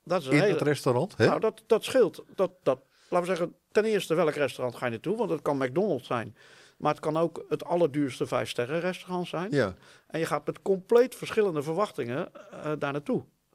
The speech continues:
Speaker 1: En, en enthousiasme heeft altijd met verwachtingen te maken.
Speaker 2: Van jouw klant?
Speaker 1: Yes. Nou,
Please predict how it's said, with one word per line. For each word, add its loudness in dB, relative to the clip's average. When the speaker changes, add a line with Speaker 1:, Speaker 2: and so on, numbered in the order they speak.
Speaker 1:
En, -4
en -4
enthousiasme -2
heeft -2
altijd 2
met 0
verwachtingen -2
te -12
maken. -16
Speaker 2:
Van 0
jouw 4
klant? -2
Speaker 1:
Yes. -14
Nou, -2